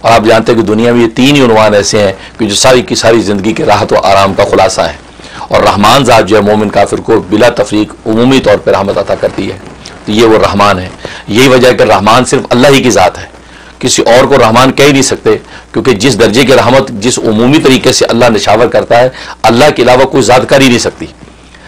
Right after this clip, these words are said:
इसलिए अल्लाह के गैर का नाम रहमान रखना जायज़ ही नहीं है।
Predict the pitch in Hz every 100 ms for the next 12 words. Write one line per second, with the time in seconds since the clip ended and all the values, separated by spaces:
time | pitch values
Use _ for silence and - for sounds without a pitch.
0 | - - 147 - 151 131 - 117 143 127
1 | 107 127 143 143 139 135 135 117 127 123
2 | 107 131 113 113 107 98 82 82